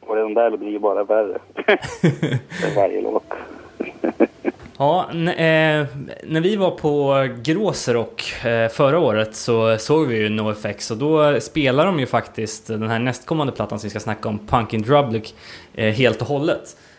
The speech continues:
Speaker 2: Eh, det var också, alltså det var ju slirig spelning, för man märkte ju att de var, <laughs> var på gasen, liksom. Men det var jävligt kul att få höra vad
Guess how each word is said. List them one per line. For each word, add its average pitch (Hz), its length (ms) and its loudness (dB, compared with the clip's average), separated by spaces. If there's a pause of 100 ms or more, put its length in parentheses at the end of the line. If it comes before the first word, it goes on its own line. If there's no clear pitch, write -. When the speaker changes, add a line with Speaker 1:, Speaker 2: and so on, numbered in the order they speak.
(120)
Speaker 2:
Eh, 113 500 0
det 135 120 4
var 160 120 8
också, 165 460 4 (460)
alltså 139 180 0
det 139 60 0
var 151 80 4
ju 139 40 2
slirig 160 580 2
spelning, 110 560 2
för 123 140 -2
man 131 140 0
märkte 135 320 0
ju 139 60 6
att 117 160 0
de 110 220 0
var, 107 280 0 (1300)
<laughs> - 0 -
var 143 180 6
på 143 160 2
gasen, 156 500 2
liksom. 107 260 -6
Men 123 100 -4
det 143 60 0
var 156 140 4
jävligt 196 480 0
kul 190 220 0
att 156 80 -6
få 160 80 -2
höra 165 500 4 (380)
vad 139 480 2